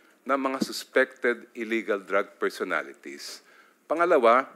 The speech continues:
ang utos ay gumamit ng drug list para tugisin ang mga sangkot umano sa illegal na droga. Next slide, please. Siyempre po, alam naman natin lahat, ang trabaho ng pulis ay mag-imbestiga,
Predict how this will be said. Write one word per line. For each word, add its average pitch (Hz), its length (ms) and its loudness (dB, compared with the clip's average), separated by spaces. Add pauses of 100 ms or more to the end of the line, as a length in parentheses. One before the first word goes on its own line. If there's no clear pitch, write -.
(720)
ang 110 160 -8
utos 147 480 0
ay 123 160 0
gumamit 139 640 0
ng 117 400 -4
drug 127 320 4
list 110 400 -4 (220)
para 110 180 4
tugisin 120 640 -4
ang 107 240 -4
mga 101 80 -2
sangkot 107 560 -4
umano 95 400 -4 (320)
sa 131 160 -6
illegal 92 400 0
na 104 80 -4
droga. 71 480 -8 (480)
Next 98 320 -8
slide, 71 220 -6
please. - 420 -14 (2250)
Siyempre 156 320 0
po, 185 160 8
alam 156 240 6
naman 160 240 2
natin 151 320 4
lahat, 151 400 4
ang 135 140 -4
trabaho 139 420 2
ng 131 160 -2
pulis 135 480 -2
ay 113 140 2
mag-imbestiga, 113 1120 0